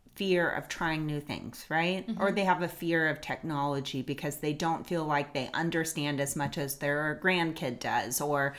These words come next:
Speaker 1: their neighbor does or their friend does.
Speaker 2: Mm-hmm.
Speaker 1: And I can understand how that would be very intimidating, but you can empower yourself with that knowledge. You are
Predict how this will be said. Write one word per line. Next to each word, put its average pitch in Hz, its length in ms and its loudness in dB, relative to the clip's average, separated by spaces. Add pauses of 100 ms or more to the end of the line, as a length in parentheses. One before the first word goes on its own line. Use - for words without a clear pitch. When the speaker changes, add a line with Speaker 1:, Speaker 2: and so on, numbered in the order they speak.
(220)
Speaker 1:
their 180 160 4
neighbor 175 340 4
does - 280 0
or 160 100 0
their 143 140 0
friend 180 320 2
does. 90 400 2
Speaker 2:
Mm-hmm. 214 220 -4 (100)
Speaker 1:
And 220 200 2
I 233 140 4
can 269 160 2
understand 214 440 2
how 180 100 0
that 160 180 2
would 160 140 0
be 165 100 4
very 151 300 0
intimidating, 156 680 0
but 139 120 -2
you 214 120 0
can 220 140 2
empower 190 640 6
yourself 147 500 2
with 139 80 -4
that 120 260 0
knowledge. 139 440 0
You 160 100 2
are 147 240 4